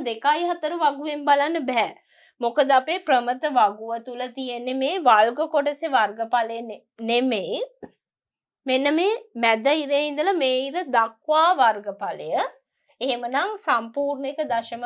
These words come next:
පහයි නම් මෙතන තියෙන්නේ වල්ග කොටසේ දශම දෙකයි හතරයි නම්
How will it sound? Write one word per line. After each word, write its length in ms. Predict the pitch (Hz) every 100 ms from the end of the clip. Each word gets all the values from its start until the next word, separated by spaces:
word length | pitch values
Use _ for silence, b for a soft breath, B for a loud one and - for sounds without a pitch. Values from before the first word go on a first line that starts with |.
| 254
පහයි 440 | 233 190 202 165
නම් 280 | 147 151 196 415 _ _ _ _ _ _ _ _ _ _ _ _ 254
මෙතන 360 | 247 - 302 359
තියෙන්නේ 520 | 320 277 262 269 359 - _ _ _ 220
වල්ග 380 | 226 226 269 339
කොටසේ 440 | 349 320 302 302 339
දශම 360 | 247 233 254 254
දෙකයි 460 | 220 220 233 233 262
හතරයි 560 | 226 - 214 196 214
නම් 280 | 214 160 185